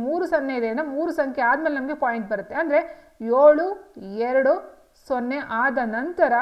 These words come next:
ಐದು ಎರಡು ನಾಲ್ಕು, ಮೂರು ಸಂಖ್ಯೆ ಆದ ನಂತರ ಪಾಯಿಂಟ್ ಬರ್ತದೆ. ಈ ಕಡೆಯಿಂದ ಎಣಿಸ್ಕೋಬೇಕು ನಾವು, ಈ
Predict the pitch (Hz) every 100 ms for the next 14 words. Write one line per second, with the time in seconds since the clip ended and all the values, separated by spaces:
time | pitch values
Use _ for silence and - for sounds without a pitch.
0 | 311 - - _ _ _ _ _ _ _
1 | _ - 226 269 262 320 349 - - 208
2 | 208 226 233 254 339 - _ _ 214 202
3 | 190 190 - _ _ _ _ _ _ _
4 | - 233 240 240 220 226 220 240 240 233
5 | 285 370 285 262 226 214 208 208 269 320
6 | 311 294 262 247 233 208 202 196 - _
7 | _ _ _ _ _ _ -